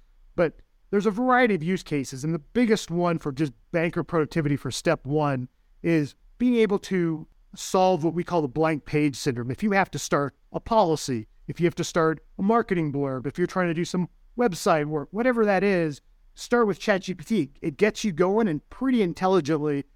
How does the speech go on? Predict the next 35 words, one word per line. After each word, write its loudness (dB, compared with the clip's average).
I -2
might 4
add. 0
So -4
accuracy 0
is -4
fairly 2
high. 0
You 0
know, 4
we 0
write 2
about, 2
we 2
measured, 4
you -2
know, 0
various 0
methods, 0
uh, -8
of -2
engaging -2
the 0
intelligence. -2
And -4
so 0
we, -2
we -8
talk 2
about 4
it 2
as -2
a -4
B-type -6
student. -4